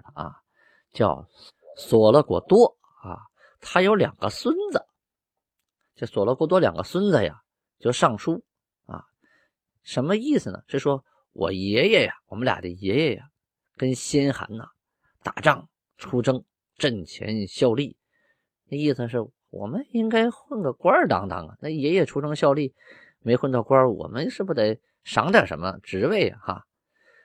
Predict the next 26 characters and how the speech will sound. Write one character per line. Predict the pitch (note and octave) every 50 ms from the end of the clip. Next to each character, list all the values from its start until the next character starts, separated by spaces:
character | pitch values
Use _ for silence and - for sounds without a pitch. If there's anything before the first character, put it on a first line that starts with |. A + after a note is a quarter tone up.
| _ _ _
结 | _ - F#3 G3
果 | F3 D3 A#2+
呢， | A2+ B2+ D3 D#3+ D#3 _ _ _ _ _ _ _ _
这 | - E3 E3 D3+
个 | D3 C3+ A#2+ A#2 A2+ G#2+ G2 D#2 - - _ _ _ _ _ _ _ _ _ _ _
奏 | _ - F#3 D3+ B2
章 | D3 D#3 F3 F3
啊， | C#3 G#2 G2 _ _ _ _ _ _ _ _ _
先 | - - D#3 D3+ D#3
送 | D3+ - F3 D3 B2+
到 | C3 B2
了 | A2+ G2 E2 - - -
龙 | G#2 G#2 A2+ A#2 C3+ D#3+ F3+ F#3+
溪 | F#3 - - G3+ A3+
的 | A3 B2+
这 | G2 F#2+
个 | - F2+ _ _ _ _ _ _ _ _ _ _
手 | - - - E2 F#2+
里。 | G2 - _ _ _ _ _ _ _ _ _ _ _ _
龙 | - A2+ C3+ E3
溪 | D#3+ - D#3 D#3+
在 | D3+ C3 G#2+
书 | - - C#3+ D#3
房 | C3+ B2 G2 B2
行 | B2 - G#2 G#2
走 | G2 -